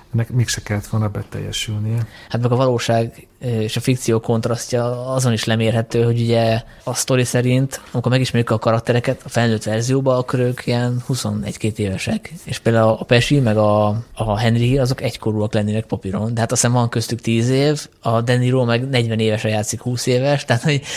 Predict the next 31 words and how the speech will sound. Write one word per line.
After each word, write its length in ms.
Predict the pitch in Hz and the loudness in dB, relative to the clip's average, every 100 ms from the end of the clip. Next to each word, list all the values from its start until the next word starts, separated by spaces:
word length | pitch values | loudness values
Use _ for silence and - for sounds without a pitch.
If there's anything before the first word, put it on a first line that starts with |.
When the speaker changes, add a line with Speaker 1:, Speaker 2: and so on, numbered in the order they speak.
| - 175 - | -6 -8 -2
Speaker 2:
tehát, 160 | 143 170 | -2 2
hogy 120 | 147 | 0
a 100 | 139 | 2
karakterek 520 | 160 143 147 139 - | 0 2 2 2 2
sokkal 300 | - - 117 | 0 0 0
idősebbek, 600 | 110 113 117 117 113 120 | 2 0 0 -2 -4 -4
és 120 | 127 | -2
az 120 | 131 127 | 0 0
szerintem 360 | - 139 139 | -2 -2 0
egy, 220 | 139 165 - _ | 0 -2 -8 _
egy 120 | 139 | -4
picit 260 | 151 165 143 | -2 -2 0
már 140 | 123 | 0
zavaró 400 | 131 117 104 104 | 2 2 2 2
is 160 | 104 - | 0 0
a, 240 | 117 120 | -2 -2
a 60 | 113 | -2
történet 380 | 117 107 113 110 | -2 0 -2 -2
megértése 480 | 107 107 113 113 | -6 -6 -8 -8
szempontjából. 800 | 113 110 113 107 110 101 107 110 | -6 -6 -4 -4 -2 -4 -2 -2
Tehát, 180 | 110 - | -2 -2
hogy 180 | 117 113 - - - | -2 -2 -4 -10 -6
nekem 200 | 127 143 | 0 0
utána 240 | 135 113 | 2 2
kellett 240 | - 117 | 2 2
olvasni, 380 | 120 107 113 113 | 2 2 0 -2
hogy 100 | 110 | 0
ezt 140 | 110 120 | 0 0
megértsem, 560 | 104 101 175 - 110 | -2 -4 -6 -4 -2
hogy 140 | 110 110 | 0 2
a, 220 | 110 | 0